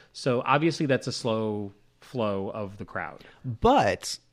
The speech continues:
Speaker 2: the good thing about this is there are many roaming characters that would come and interact with you in line.
Speaker 1: Yes,
Speaker 2: So that
Speaker 1: absolutely.
Speaker 2: made it enjoyable.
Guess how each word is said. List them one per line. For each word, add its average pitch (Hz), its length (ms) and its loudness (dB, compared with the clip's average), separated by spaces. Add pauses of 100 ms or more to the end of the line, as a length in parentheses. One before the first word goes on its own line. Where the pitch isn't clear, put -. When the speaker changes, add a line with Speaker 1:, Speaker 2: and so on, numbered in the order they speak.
(140)
Speaker 2:
the 131 140 2
good 151 240 6
thing 147 180 6
about 135 280 2
this 110 180 0
is 101 140 -2
there 113 160 4
are 110 60 4
many 117 280 4
roaming 110 340 4
characters 104 560 -2
that 95 180 0
would 101 160 0
come 110 280 2
and 92 100 -2
interact 98 460 0
with 95 120 -2
you 90 140 -4
in 85 140 -4
line. 90 340 -2
Speaker 1:
Yes, - 340 -6
Speaker 2:
So 113 260 6
that 107 160 6
Speaker 1:
absolutely. 98 100 2
Speaker 2:
made 104 180 2
it 85 220 -2 (240)
enjoyable. 90 640 -4